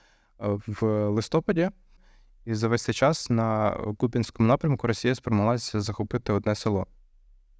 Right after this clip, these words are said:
з населенням тридцять, е, людей.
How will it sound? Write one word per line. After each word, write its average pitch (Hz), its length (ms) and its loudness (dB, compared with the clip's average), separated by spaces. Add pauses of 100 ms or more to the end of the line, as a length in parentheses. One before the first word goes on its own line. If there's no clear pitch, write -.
(120)
з - 200 -10 (680)
населенням 113 420 2
тридцять, 107 500 -2
е, 110 240 -2 (680)
людей. 104 380 0